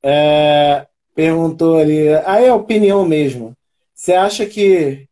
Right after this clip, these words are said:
Vitor Belfort ajudou nisso, nesse processo? Eu, eu, eu sei que você falou que não tem, né,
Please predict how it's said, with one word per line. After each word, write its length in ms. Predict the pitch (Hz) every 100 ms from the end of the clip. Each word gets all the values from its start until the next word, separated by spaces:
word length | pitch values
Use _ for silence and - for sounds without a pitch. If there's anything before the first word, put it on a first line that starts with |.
| _ _ _ _
Vitor 380 | 139 160 202 202
Belfort 760 | 185 165 165 165 175 165 139 - _ -
ajudou 600 | 156 139 151 135 190 175
nisso, 500 | 196 202 - - -
nesse 280 | 151 151 -
processo? 800 | 139 139 196 185 160 - - - _ _ _ _ _ _ _ _ _ _
Eu, 100 | 240
eu, 180 | 262 277 277
eu 100 | 294
sei 160 | 285 330
que 60 |
você 240 | 330 311 277
falou 260 | 269 254
que 100 | 254
não 160 | 254 233
tem, 400 | 226 226 226 185
né, 680 | 196 202 160 120 117 110